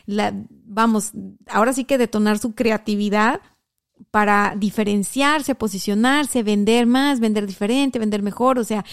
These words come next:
es un ambiente completamente diferente. Y si te lo llevo a otro ejemplo que no tenga que ver con negocios, porque a lo mejor dices, "Dania, yo no tengo negocio, no vendo, no soy emprendedor", ok, te doy un ejemplo mío.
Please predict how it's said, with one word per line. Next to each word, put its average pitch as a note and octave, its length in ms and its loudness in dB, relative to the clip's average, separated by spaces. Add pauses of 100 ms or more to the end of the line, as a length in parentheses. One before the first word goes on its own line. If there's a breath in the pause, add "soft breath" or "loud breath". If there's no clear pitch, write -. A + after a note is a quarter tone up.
(1500 loud breath)
es B3+ 260 0 (200)
un E4+ 260 2
ambiente C#4+ 460 2
completamente A#3+ 640 -2
diferente. C#4+ 600 -4
Y A#3+ 100 -2
si A#3 160 0
te A#3 160 2
lo A3+ 100 4
llevo D#4+ 340 2
a E4 100 2
otro E4 340 2
ejemplo C#4+ 680 -2 (220)
que A#3+ 120 2
no A#3 100 2
tenga C4+ 260 0
que B3 120 0
ver B3+ 160 0
con C4+ 140 0
negocios, C4 560 2
porque G3+ 220 -8
a F#3+ 40 -2
lo G3 60 -2
mejor G3 200 -2
dices, G#3 260 -4
"Dania, A3+ 200 -2
yo B3+ 140 0
no E4+ 100 -6
tengo F4 200 -6
negocio, D4+ 440 0
no C#4+ 100 -2
vendo, B3+ 360 0
no A#3 60 -4
soy B3 100 -2
emprendedor", A3+ 480 -2
ok, F#3+ 240 -6 (960)
te A#3 80 2
doy G#3+ 200 4
un A3 60 4
ejemplo G#3 360 0
mío. C#4+ 300 0